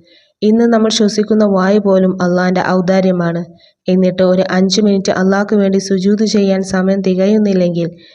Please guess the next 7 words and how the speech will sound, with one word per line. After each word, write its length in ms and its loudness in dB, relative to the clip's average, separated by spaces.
ശരിക്കും 440 -2
നമ്മൾ 280 0
നന്ദി 320 0
കെട്ടവരാണ്. 640 -4
ഓരോ 280 2
വ്യക്തിയും 520 0
രാവിലെ 420 0